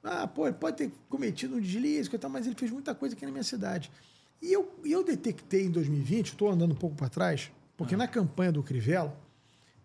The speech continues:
Speaker 1: é, eu fiz muitas pesquisas quali. E eu identificava que o Witzel, a, a queda do Witzel, o Witzel, eu acho que foi a última esperança do Carioca em moralizar a política.
Speaker 2: É, <laughs> depois agora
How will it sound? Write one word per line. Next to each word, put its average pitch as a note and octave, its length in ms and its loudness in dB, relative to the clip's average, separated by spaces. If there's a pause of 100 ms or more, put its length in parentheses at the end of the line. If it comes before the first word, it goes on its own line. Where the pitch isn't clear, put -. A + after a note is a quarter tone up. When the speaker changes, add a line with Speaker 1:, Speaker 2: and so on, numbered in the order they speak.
Speaker 1:
é, E2 640 0 (580)
eu F3 80 0
fiz F3 140 2
muitas B3+ 320 2
pesquisas G3 540 0
quali. B2 440 -2 (640)
E F4+ 40 0
eu F#4+ 80 4
identificava G3 1000 0 (140)
que C4+ 340 -4
o A3+ 80 0
Witzel, D3 800 -2
a, C#3 720 -4 (100)
a D#3+ 60 -6
queda G#3 400 0
do C3+ 100 -4
Witzel, D#3 440 -4 (680)
o F#3 60 2
Witzel, F#3+ 460 0
eu G3 40 2
acho D3 120 -4
que - 40 -18
foi F3+ 100 0
a A3+ 40 0
última B3+ 180 -4
esperança F#3+ 500 0
do D#3 100 -2
Carioca F3 420 -2
em F#3+ 40 2
moralizar G3 640 2
a - 20 -4
política. C#3+ 420 -6 (480)
Speaker 2:
É, F3 80 -4
<laughs> - 0 -
depois D#3+ 420 -8
agora C3+ 400 -2